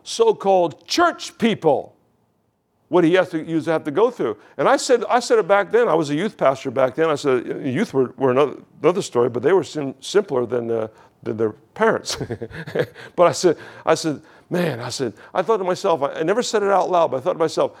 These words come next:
"I'd never want that man's job." Man, I work construction from the day to now to the day I die. I'd never want that man's job.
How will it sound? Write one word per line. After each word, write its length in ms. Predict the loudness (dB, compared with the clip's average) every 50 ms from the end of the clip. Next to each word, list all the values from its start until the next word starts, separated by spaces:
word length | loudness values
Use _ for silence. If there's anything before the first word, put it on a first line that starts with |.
| -20 -12 _
"I'd 180 | -4 -4 -4 -2
never 380 | -4 0 2 2 2 2 2
want 200 | 0 -2 -4 -4
that 140 | -6 -6 -6
man's 260 | -6 -8 -10 -10 -12
job." 300 | -10 -8 -8 -8 -8 -10 -14 _ _ _ _ _ _ _ _ _ _ _ _ _ _ _ _ _ _ _ _
Man, 320 | 0 0 2 2 0 -2 -2
I 120 | 0 0
work 300 | 0 2 4 2 2 2
construction 580 | -2 -8 -8 -6 2 2 2 2 2 -2 -6 -4
from 160 | -4 -4 -6
the 80 | -4 -2
day 180 | 0 0 -2
to 240 | -2 -4 -6 -6 -6
now 280 | 0 0 0 2 2 0
to 120 | -2 -4
the 60 | -4
day 140 | -2 0 0
I 100 | 0 0
die. 240 | 2 2 2 2 2
I'd 100 | 0 0
never 260 | 0 -2 -2 0 -2
want 220 | -2 -2 -4 -4 -6
that 160 | -8 -8 -6
man's 240 | -8 -8 -8 -8 -10
job. 300 | -10 -10 -10 -10 -12